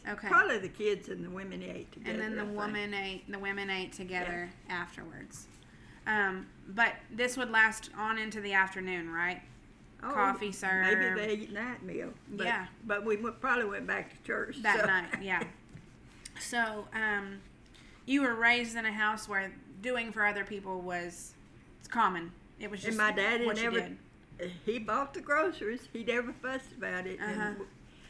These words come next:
Speaker 2: we fed ju-, just about everybody. Everybody went to church, ate there.
Speaker 1: Everybody
Speaker 2: Plus,
Speaker 1: in the
Speaker 2: uh,
Speaker 1: area.
Speaker 2: other people.
Speaker 1: Right.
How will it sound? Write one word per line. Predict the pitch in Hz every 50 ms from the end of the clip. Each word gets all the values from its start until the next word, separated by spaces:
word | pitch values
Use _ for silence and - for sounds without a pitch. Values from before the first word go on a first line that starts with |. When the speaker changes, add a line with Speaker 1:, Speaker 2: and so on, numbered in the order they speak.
| - - - - - - - - - - - - - - - -
Speaker 2:
we | 202 208 202 208
fed | 208 - 214 202 208 208 180 - - - -
ju-, | 202 190 - - - - - 185 185 175
just | - 208 - -
about | - - 214 208 214 214
everybody. | 208 196 196 208 233 220 196 190 190 190 185 180 - - - - - - - - -
Everybody | - 233 254 - 339 320 302 277
went | 254 277 277 311 -
to | - -
church, | - 254 247 220 202 196 -
ate | 180 180 180 175 -
there. | 180 175 175 180 175 -
Speaker 1:
Everybody | - 190 196 226 220 214 214 196
Speaker 2:
Plus, | 190 190 185
Speaker 1:
in | 185
the | 185 180
Speaker 2:
uh, | 180
Speaker 1:
area. | 180 180 180 175 175 175 175 175 180 - - - -
Speaker 2:
other | - 220 208 214 196
people. | - - 196 190 - - 165 160
Speaker 1:
Right. | 143 196 190 175 165